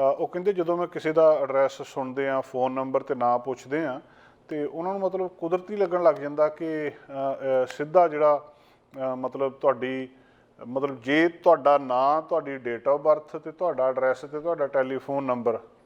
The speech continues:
ਕਿਸੇ ਨੂੰ ਪਤਾ ਲੱਗ ਜੇ, ਤੁਹਾਡੀਆਂ ਵੱਡੀਆਂ ਬੈਂਕਾਂ ਤੋਂ ਪੈਸਾ ਇੱਧਰ ਉੱਧਰ ਕਰ ਸਕਦੇ ਆ। ਸੋ ਇਹ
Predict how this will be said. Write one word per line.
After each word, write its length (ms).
ਕਿਸੇ 240
ਨੂੰ 100
ਪਤਾ 260
ਲੱਗ 200
ਜੇ, 240
ਤੁਹਾਡੀਆਂ 640
ਵੱਡੀਆਂ 340
ਬੈਂਕਾਂ 380
ਤੋਂ 100
ਪੈਸਾ 380
ਇੱਧਰ 240
ਉੱਧਰ 180
ਕਰ 180
ਸਕਦੇ 400
ਆ। 40
ਸੋ 220
ਇਹ 500